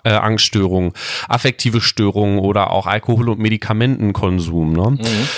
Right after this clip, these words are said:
Speaker 1: Ähm,
Speaker 2: Für, für euch Brainies da draußen, affektive Störungen, um nur ein Beispiel zu nennen, da, äh,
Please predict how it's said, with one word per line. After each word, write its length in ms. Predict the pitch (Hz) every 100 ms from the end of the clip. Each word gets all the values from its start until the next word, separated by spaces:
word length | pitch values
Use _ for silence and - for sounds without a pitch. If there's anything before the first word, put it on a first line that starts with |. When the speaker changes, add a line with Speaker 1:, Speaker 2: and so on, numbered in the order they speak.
| - -
Speaker 1:
Ähm, 140 | 101
Speaker 2:
Für, 220 | 101 135 104
für 320 | 139 135 131
euch 180 | 135 -
Brainies 320 | 131 151 -
da 80 | 123
draußen, 720 | 123 139 160 151 147 147 -
affektive 540 | 127 143 - 147 127
Störungen, 520 | 131 127 143 135 139 110
um 120 | 123
nur 180 | 123 107
ein 160 | 117
Beispiel 380 | 117 120 - 127
zu 160 | - 117
nennen, 220 | 117 117
da, 200 | 110 110
äh, 360 | 107 107 107